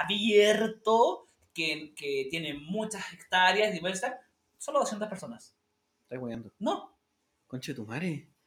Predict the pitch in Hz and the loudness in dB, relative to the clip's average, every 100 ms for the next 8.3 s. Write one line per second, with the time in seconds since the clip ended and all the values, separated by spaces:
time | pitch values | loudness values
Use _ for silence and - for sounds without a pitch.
0 | _ 185 208 240 226 220 240 226 175 208 | _ -2 -2 0 0 2 2 8 8 8
1 | - 165 147 165 147 - - 370 320 302 | 4 4 6 8 8 6 2 0 0 0
2 | - 143 139 135 147 143 143 - 185 143 | 4 6 6 4 4 6 6 6 4 4
3 | 127 135 127 127 127 123 131 135 143 165 | 0 0 0 0 0 0 2 2 4 6
4 | 180 202 226 139 120 123 104 123 120 139 | 8 10 10 8 4 -2 -8 -4 -2 0
5 | 143 160 190 180 170 208 156 127 160 160 | 4 6 10 10 8 4 0 8 12 12
6 | - - - 156 196 226 220 202 196 220 | 10 2 2 6 6 6 4 4 6 6
7 | 202 185 175 180 139 143 143 175 247 240 | 8 6 4 0 2 2 4 4 6 6
8 | 131 90 | 4 -2